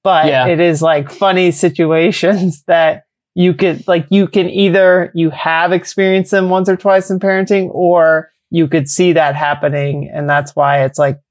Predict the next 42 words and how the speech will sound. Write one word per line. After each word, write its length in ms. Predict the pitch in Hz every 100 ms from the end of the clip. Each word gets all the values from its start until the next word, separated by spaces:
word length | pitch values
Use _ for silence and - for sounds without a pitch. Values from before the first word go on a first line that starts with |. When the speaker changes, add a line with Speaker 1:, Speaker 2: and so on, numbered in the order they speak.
| _ -
Speaker 1:
just 260 | 151 143
so 240 | - 151 139
huge. 560 | 143 151 143 143 139
And 340 | 139 127 127 135 _ _ _ _ -
I 60 | 131
don't 120 | 139
know, 260 | 135 131 - _ _ _ _
moms 400 | 143 147 160 160
are, 320 | 147 139 135 - _ -
moms, 420 | 160 160 165 151
uh, 320 | 151 143 135 -
eat 180 | 185 160
it 100 | 151
up. 220 | 156 147
I 100 | 143
know 200 | 143 147
that. 360 | 147 143 131 _ _ -
Speaker 2:
See, 340 | 220 - 165
when 140 | 170 180
I 100 | 165
think 380 | - 190 208
of, 300 | 208 160 131
when 160 | 139 156
I 100 | 151
think 300 | 147 196 190
of 100 | 185
mommy 380 | 143 135 147 156
bloggers, 460 | 151 147 147 147 -
I 120 | 143
think 220 | 147 156
of 120 | 151 135
just 440 | 135 135 - -
scores 540 | - - 156 160 160
of 120 | 143 131
women 380 | 139 139 143
that 140 | 143 131
have 240 | 131 131
shirts 340 | - 135 127 -
that 160 | 131
say, 240 | - 139 135
like, 400 | 135 127 120 - _ _ _ _ _ _ _ _
uh, 460 | 139 127 123 120